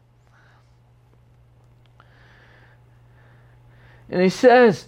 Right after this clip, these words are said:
<clears throat> "And good seed among, and as men slept, the enemy came and sowed tares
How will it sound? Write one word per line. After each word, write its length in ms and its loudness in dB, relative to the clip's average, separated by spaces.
<clears throat> 160 -20
"And 380 -4
good 160 4
seed 200 0
among, 360 0
and 340 0
as 360 0
men 320 0
slept, 500 -2
the 120 -4
enemy 480 -4
came 420 -8
and 180 -8
sowed 460 -2
tares 560 2